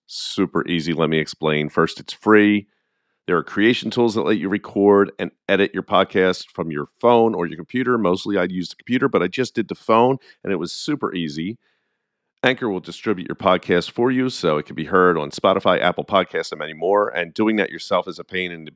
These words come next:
butt, so, so happy they do it for me. You can make money from your podcast with no minimum listenership. It's everything you need, all in one place.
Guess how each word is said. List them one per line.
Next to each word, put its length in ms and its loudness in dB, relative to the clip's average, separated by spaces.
butt, 280 4
so, 380 -6
so 360 -4
happy 260 -2
they 140 -4
do 200 -4
it 120 -10
for 180 -6
me. 240 -6
You 120 -6
can 80 0
make 180 2
money 300 4
from 180 0
your 100 0
podcast 540 0
with 160 -4
no 320 2
minimum 460 0
listenership. 800 -2
It's 260 -10
everything 380 2
you 100 -2
need, 500 4
all 220 6
in 100 -2
one 180 -4
place. 680 -2